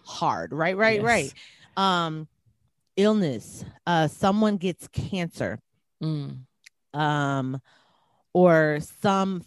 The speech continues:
Speaker 1: fatal diagnosis wherein they
Speaker 2: Mm-hmm.
Speaker 1: have, you know, three years to live.
Speaker 2: Mm-hmm.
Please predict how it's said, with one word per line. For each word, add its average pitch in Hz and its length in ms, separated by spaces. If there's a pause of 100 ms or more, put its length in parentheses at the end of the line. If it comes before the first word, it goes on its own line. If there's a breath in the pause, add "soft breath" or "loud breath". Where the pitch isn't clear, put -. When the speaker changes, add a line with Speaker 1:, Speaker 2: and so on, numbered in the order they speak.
(160)
Speaker 1:
fatal 190 340
diagnosis 160 1120
wherein 147 380
they 147 120
Speaker 2:
Mm-hmm. 147 100
Speaker 1:
have, 147 560 (600 soft breath)
you 165 160
know, 147 300
three 185 220
years 180 420
to 175 140
live. 120 380 (320)
Speaker 2:
Mm-hmm. 151 340